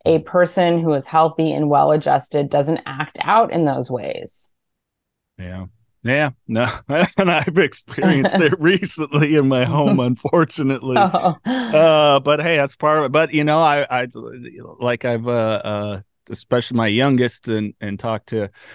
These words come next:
Speaker 2: talk to them, and, uh, you know, it's like, "Hey, be glad your dad went through he w-, did, 'cause I'm all about therapy, and my
Speaker 1: Right.
Speaker 2: youngest is on board with it." And matter of fact,
Speaker 1: Mm-hmm.
Speaker 2: like, "Hey, can I do this more frequently?"
Speaker 1: Right.
Speaker 2: I don't think every other week is enough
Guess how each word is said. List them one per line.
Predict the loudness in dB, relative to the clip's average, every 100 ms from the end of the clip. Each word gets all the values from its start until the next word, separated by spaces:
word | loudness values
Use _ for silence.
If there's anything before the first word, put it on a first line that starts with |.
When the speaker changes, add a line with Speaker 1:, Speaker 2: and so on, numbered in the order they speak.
| -20 -20 -20 _ _
Speaker 2:
talk | -2 -2
to | 0
them, | 2 2 4
and, | 2 2 0
uh, | 0 0 0 -2
you | -2
know, | 0 0
it's | -2
like, | 0 0
"Hey, | 0 -2 -6 _
be | -2
glad | 0 0 2 0
your | -4
dad | -2 -2 -2
went | -4 -8
through | -4 -2
he | -2
w-, | -4 -6 -8
did, | -4 -4 -4
'cause | -6 -6 -4
I'm | 0 0 2
all | 2 4 2
about | 0 -2 -2 _
therapy, | -4 -4 -6 -10 -10 -12 -14
and | -8 -6
my | -2
Speaker 1:
Right. | 0 2
Speaker 2:
youngest | 0 -2 -4 -6
is | -8 -6
on | -2 -2 0 -2
board | -2 -2 -2
with | -6 -4
it." | -4 -4
And | -6
matter | -6
of | -2
fact, | -2 0
Speaker 1:
Mm-hmm. | 0
Speaker 2:
like, | 0 0 -4
"Hey, | -20 -8 -4 0 0 -2
can | -6 -6
I | -4 -4
do | -6 -2
this | -2 -2
more | -4 -2 0 0 0
frequently?" | -2 -4 -6 -4 -4 -2
Speaker 1:
Right. | 0 0
Speaker 2:
I |
don't | 0 -2
think | -2 -4 0
every | -2 0 -2
other | 0 -2
week | -4 -6 -6
is | -8 -6
enough | -6 -4 -6 -8